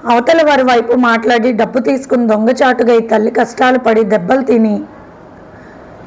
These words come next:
తిప్పలు పడి తిండి లేకపోయినా కానీ కన్న కొడుకన్న జాలి కూడా లేకుండా వాడి మానాన వాడిని వదిలేసింది. వాడికి తెలియక తన తల్లి ఆమెను మోసం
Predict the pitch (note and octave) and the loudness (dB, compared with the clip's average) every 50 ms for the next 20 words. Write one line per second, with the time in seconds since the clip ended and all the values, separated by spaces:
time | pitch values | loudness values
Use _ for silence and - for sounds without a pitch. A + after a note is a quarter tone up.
0 | - - - B3 A#3 - - D4+ D4+ D4 C4 C#4+ C4 A#3 A3 A#3+ A#3 A#3 A#3 - | -12 -6 -2 -2 -2 0 0 0 2 2 2 2 2 2 2 2 0 -2 -4 -4
1 | - B3+ B3 B3+ C#4 D4+ D4+ C4+ B3+ B3 B3 B3 A#3 B3+ B3 B3 B3 A3+ A#3 A3+ | -2 0 2 2 2 2 2 2 0 0 -2 -2 0 0 0 0 0 0 0 0
2 | A#3 A#3+ - B3 A3+ A#3 B3+ D4 D#4 D4+ C#4 B3+ C4 B3 A#3 A#3+ G#3 F3+ A3 G#3 | 0 0 -2 -2 0 0 0 0 0 0 0 0 0 0 0 0 0 0 0 0
3 | G#3+ B3 C#4 - - C#4 B3+ B3+ B3 A3+ A3 A3+ - A3 A3 G#3+ G#3 F#3+ F#3+ - | 2 0 0 0 0 0 2 2 2 0 0 0 0 0 0 0 0 -2 -2 -6
4 | - - - - - - - - - G#3 G#3+ G#3+ A3+ B3 C#4+ C#4 C4 B3+ B3+ C4 | -14 -20 -20 -20 -20 -20 -20 -10 -4 0 0 2 2 2 2 2 2 2 2 2
5 | C#4 D4 D4+ D4+ D4+ C#4 C4+ A#3+ A3+ A#3 B3+ C#4 C4 A#3 G3+ G3 C4 C4+ C4 B3+ | 2 2 2 2 2 2 2 2 2 0 0 0 0 0 0 0 0 0 0 0
6 | B3+ A#3 A3 G3+ F#3+ F3 E3+ - - - - - - - - G3+ A3 A3+ A#3 A#3+ | -2 -2 -4 -4 -4 -6 -10 -14 -20 -20 -20 -20 -20 -12 -6 -2 0 2 2 2
7 | A#3+ - A3+ A#3 B3 A#3+ B3+ C#4+ C#4 D4 C4+ B3 C4 A#3+ A#3+ A#3+ A#3 B3 A#3+ A#3 | 0 0 0 0 2 2 2 2 0 0 0 0 0 0 0 -2 0 0 0 0
8 | B3+ C#4+ C#4+ B3+ A#3+ A#3+ B3 B3 A#3+ A#3 A#3 A#3+ A#3+ - D4 C#4 C4+ | 2 2 2 2 2 0 0 0 0 0 0 -2 -2 -2 -2 -2 -2